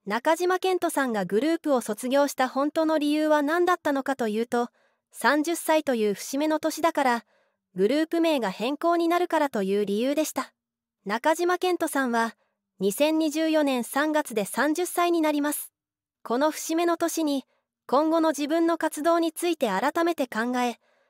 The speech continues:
ソロとして新しい決断をしたようです。セクシーゾーンは、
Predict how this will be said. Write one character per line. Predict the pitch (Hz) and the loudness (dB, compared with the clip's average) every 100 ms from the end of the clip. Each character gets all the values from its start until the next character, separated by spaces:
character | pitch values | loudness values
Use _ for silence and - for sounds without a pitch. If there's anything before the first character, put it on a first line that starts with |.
| _ _ - | _ _ -10
ソ | - 302 | 2 4
ロ | 330 | 4
と | 285 | 2
し | - | 0
て | 202 | -4
新 | 185 247 294 320 | -2 0 0 0
し | 370 349 | -2 -2
い | |
決 | 277 - | -4 -2
断 | 277 285 | 0 0
を | 302 | 0
し | - | -2
た | 302 | 0
よ | 311 320 | 2 0
う | |
で | 285 | 0
す。 | - - _ _ _ _ _ _ | -4 -10 _ _ _ _ _ _
セ | - 240 247 | -6 -4 -2
ク | |
シ | - 339 359 | -4 0 0
ー | |
ゾ | 349 359 | 2 2
ー | 349 | 2
ン | 302 | 2
は、 | 247 233 | 0 -2